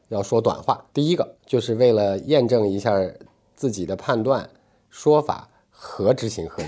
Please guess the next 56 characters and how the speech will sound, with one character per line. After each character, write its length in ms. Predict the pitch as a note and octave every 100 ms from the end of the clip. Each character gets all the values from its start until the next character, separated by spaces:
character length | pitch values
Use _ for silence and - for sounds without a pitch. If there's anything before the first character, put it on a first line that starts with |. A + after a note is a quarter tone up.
| E2
一 60 |
的 100 | D#2+
这 140 | D2+ E2+
个 160 | D2+ C#2
小 460 | - - - C#3
的 80 | F2
尝 240 | - -
试， 220 | A2+ - -
所 140 | G2+
以 20 |
我 60 | F#2
们 100 | F2+
就 80 | G2
放 340 | - G#2 F#2
自 140 | - A2
己 140 | E2
的 80 | F2+
钱 200 | - E2
下 200 | - F2+
来 200 | D#2+ C#2 _ _ _
尝 260 | - - F#2+
试 160 | C#3+ F#2
一 60 |
下， 120 | E2 -
这 100 | G2+
算 220 | - G2
是 140 | - F2+
个 220 | F2 E2+
对 220 | - G2+
利 200 | G#2+ B2+
益 60 | F#2
的 100 | E2
赌 160 | D2
注。 160 | C2 D#2 _ _ _ _ _ _ -
那 380 | A#2 G#2+ G#2 F#2+ - -
我 160 | G#2
们 240 | G#2 A2+ B2+
做 480 | D3+ C3 A#2+ A2 - _ -
二 100 | C#3
零 160 | C3 C3+
二 120 | C3
四 140 | C3
年 200 | A2+ A2+
预 100 | C3
测 220 | A#2+ C3+ A2+
讨 80 |
论 160 | A2+ D#3
的 80 | G#2+
时 140 | G2+
候 160 | G2+ F#2+
呢， 240 | F2+ F2+ -
因 160 | C3
为 60 | A#2+
我 140 | G#2+
觉 160 | F2 F#2
得 320 | G2+ G2+ F#2+